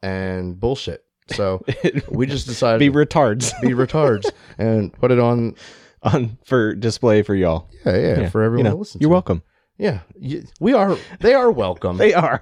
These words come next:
Speaker 1: They, they are welcome.
Speaker 2: <laughs> We, we, uh, slightly
Speaker 1: Welcome to
Speaker 2: amused.
Speaker 1: join us on Facebook. Get in here and
Speaker 2: Yeah.
Speaker 1: watch us do this live.
Speaker 2: <laughs> Yeah. That, and we just amuse ourselves sometimes too. So, you know,
Speaker 1: <laughs>
Speaker 2: it is what it is.
Speaker 1: No, not us.
Speaker 2: No.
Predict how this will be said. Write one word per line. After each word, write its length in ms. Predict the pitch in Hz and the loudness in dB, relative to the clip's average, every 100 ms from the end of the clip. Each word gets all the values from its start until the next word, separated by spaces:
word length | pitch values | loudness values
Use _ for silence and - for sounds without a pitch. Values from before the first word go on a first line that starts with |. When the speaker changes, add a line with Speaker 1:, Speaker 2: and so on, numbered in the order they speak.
| - | -6
Speaker 1:
They, 300 | - - - - - - _ _ - - - | -4 -2 -2 -6 -20 -20 _ _ -20 -20 -4
they 100 | 143 | 2
are 180 | 147 147 | 4 4
welcome. 480 | 123 143 - 87 80 - - | 2 2 0 -6 -10 -20 -20
Speaker 2:
<laughs> 180 | - - | -12 -6
We, 360 | 135 233 190 - - _ | 0 0 0 -2 -20 _
we, 240 | 156 170 - | 0 0 -2
uh, 40 | - - _ _ _ _ _ | -12 -20 _ _ _ _ _
slightly 460 | - 135 156 165 160 | -2 2 4 4 4
Speaker 1:
Welcome 160 | 143 | 4
to 60 | 143 | 4
Speaker 2:
amused. 80 | 143 | 2
Speaker 1:
join 160 | 131 156 | 2 0
us 140 | 185 | 2
on 140 | 220 | 0
Facebook. 560 | 214 247 277 - 104 85 | 2 2 2 -4 -8 -6
Get 160 | 107 151 | 0 2
in 120 | 220 | 2
here 240 | 202 123 | 2 0
and 80 | 151 | 2
Speaker 2:
Yeah. 100 | 247 | 2
Speaker 1:
watch 120 | - 208 | 2 -2
us 100 | 180 | -8
do 160 | 107 | -6
this 180 | 139 285 | -6 -6
live. 120 | - | -2
Speaker 2:
<laughs> 40 | - | 0
Yeah. 260 | 392 107 - _ - _ - - _ | 0 0 -6 _ -20 _ -20 -20 _
That, 260 | 151 180 - | 4 4 2
and 320 | 131 120 120 | -2 -2 0
we 80 | 143 | 0
just 200 | 147 139 | 0 0
amuse 400 | 120 127 127 127 | 2 4 4 4
ourselves 480 | 120 - 104 98 101 | 2 2 0 0 -2
sometimes 480 | 98 90 92 85 - | -4 -4 -4 -6 -6
too. 220 | 69 71 | -8 -10
So, 260 | - 71 - _ | -10 -12 -14 _
you 100 | 202 | -4
know, 200 | 156 160 - | -2 -2 -6
Speaker 1:
<laughs> 60 | |
Speaker 2:
it 180 | - 135 | -4 0
is 160 | 170 139 | 2 0
what 140 | 117 104 | 0 0
it 120 | 92 | 0
is. 120 | 85 | 0
Speaker 1:
No, 600 | 127 110 98 90 87 90 - - - - - - - _ | 0 0 -4 -6 -8 -8 -10 -18 -20 -18 -18 -18 -20 _
not 220 | 123 131 104 | -4 0 0
us. 380 | 110 85 101 | 0 -2 -4
Speaker 2:
No. 280 | 117 92 - | -2 0 0